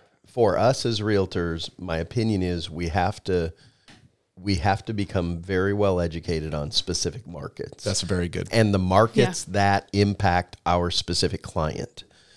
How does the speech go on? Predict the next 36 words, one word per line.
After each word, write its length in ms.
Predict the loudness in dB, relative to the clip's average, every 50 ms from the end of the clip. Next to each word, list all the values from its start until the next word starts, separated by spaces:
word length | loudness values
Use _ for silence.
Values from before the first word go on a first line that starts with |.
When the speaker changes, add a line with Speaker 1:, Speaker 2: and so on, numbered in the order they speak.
| _ _ _
Speaker 1:
So, 220 | 0 2 2 2
for 200 | 2 2 0 0
example, 440 | 2 4 4 4 4 4 4 0 0
I 120 | 0 0
just 260 | 0 0 -2 -2 0 0
said, 180 | 0 0 0
my 140 | 0 -2 0
buyer 320 | 2 2 4 4 4 6
asked 200 | 4 4 4 2
me 60 | 2 0
yesterday, 320 | 0 0 0 -2 -4 -4
"Should 160 | -2 -2 -2
I 100 | 0 0
not 220 | 0 0 0 0 2
build 260 | 2 2 2 0 0
any 140 | -2 -2 0
houses 380 | 0 0 0 0 0 -2 -4
this 180 | -4 -4 -4 -4
winter?" 300 | -4 -4 -6 -8 -10 -14 _ _ _
My 140 | -2 0 2
answer 280 | 2 2 2 2 2
was, 240 | 0 0 -2 -4 -8 -12
"No, 720 | -14 -14 -10 -4 -2 0 2 2 2 2 0 0 0 -2 -4 -10 -20 -20 _ _
but 140 | -2 0 2
we 180 | 4 4 4
need 220 | 4 4 2 2 0
to 80 | 0
build 300 | 2 2 2 2 2 0 0
our 160 | 0 0 0
smallest 800 | 0 -2 -2 -2 2 4 6 6 6 6 4 2 2 0 -2 -2
houses 500 | -2 -2 -2 -2 -2 -4 -2 -4 -4 -6 -4
and 100 | -2 0
our 160 | 2 2 4
most 380 | 4 4 4 4 4 4 4 0
affordable 720 | 0 -2 0 2 4 4 6 6 4 2 2 0 -2 -2
houses 520 | 0 0 0 0 -2 -2 -2 -2 -2 -4